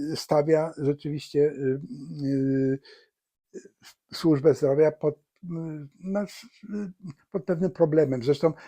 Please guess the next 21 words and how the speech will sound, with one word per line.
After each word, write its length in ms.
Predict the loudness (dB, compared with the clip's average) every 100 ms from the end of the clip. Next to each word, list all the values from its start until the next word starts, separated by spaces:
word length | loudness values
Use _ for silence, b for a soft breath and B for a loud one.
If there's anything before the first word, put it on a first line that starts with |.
| B
w 100 | 0
moim 340 | 4 6 4 -2 b -14 -2
odcinku 600 | -2 0 -6 2 2 4
o, 300 | 10 10 8 -2 _ _
y, 40 | 4
mm, 1040 | 8 8 6 4 2 2 4 4 4 0 -4 0
Afryce 440 | 2 2 0 0
Południowej, 680 | 2 0 0 0 0 2 -2 -6 _ _ _ _ 2
y, 240 | 2 2 -2 2 4 6
y, 40 | 6
mówiłem 440 | 6 6 4 4
już 120 | 0
o 180 | -6 -6
tym, 220 | -4 -6 b b b -2
y, 260 | 2 4 2
o 100 | -4
tym 180 | -4 -6
szpitalu, 600 | -8 -6 0 2 0 -2 _ _ _ _ _ -14 -4
y, 800 | -2 0 2 2 0 -2 -4 -14 _ _ _ _ -20 -20 _ _ -10
w 120 | -4
Johannesburgu. 720 | -2 -2 -6 -10 -14 -16 -20